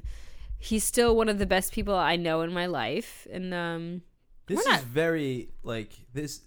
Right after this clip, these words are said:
Speaker 2: this all makes a lot of sense now. Everything, it's like, oh, like, you've always had the, the, the detachment between sex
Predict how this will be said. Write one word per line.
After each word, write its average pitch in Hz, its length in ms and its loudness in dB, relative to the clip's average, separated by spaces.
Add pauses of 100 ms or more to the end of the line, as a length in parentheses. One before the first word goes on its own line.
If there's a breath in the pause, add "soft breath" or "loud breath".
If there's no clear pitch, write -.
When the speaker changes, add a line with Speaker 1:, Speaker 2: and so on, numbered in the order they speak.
(140)
Speaker 2:
this 135 260 -8
all 127 280 -2
makes 110 240 -6
a 98 40 -12
lot 90 160 -10
of 90 80 -14
sense 85 320 -14
now. - 220 -18 (640)
Everything, 160 540 -2
it's 131 180 -8
like, 151 140 -6
oh, 226 200 0
like, 156 300 -6 (420)
you've 180 240 -4
always 165 540 0
had 131 460 -4
the, 117 440 -8 (1700)
the, 120 360 -8 (140)
the 117 260 -4
detachment 117 800 -8
between 104 540 -10 (480)
sex - 640 -10